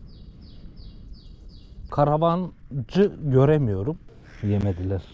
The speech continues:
Gel aşkım, gel, gel. Kızı. Tropikal ormanda geziyoruz. Afiyet olsun. Baktığınız zaman kıpır kıpır. İlginç bir yer.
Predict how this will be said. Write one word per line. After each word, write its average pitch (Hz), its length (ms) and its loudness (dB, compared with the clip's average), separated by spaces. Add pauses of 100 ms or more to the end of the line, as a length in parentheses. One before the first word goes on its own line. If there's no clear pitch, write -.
(1600)
Gel 247 300 -4
aşkım, 208 380 -2
gel, 202 340 2
gel. 190 180 4 (480)
Kızı. 269 260 6 (680)
Tropikal 120 460 2
ormanda 117 500 2
geziyoruz. 95 500 0 (4000)
Afiyet 175 360 2
olsun. 180 340 2 (840)
Baktığınız 185 500 0
zaman 143 320 2 (460)
kıpır 170 260 0
kıpır. 101 360 -4 (1600)
İlginç 117 480 0
bir 101 60 0
yer. 104 180 0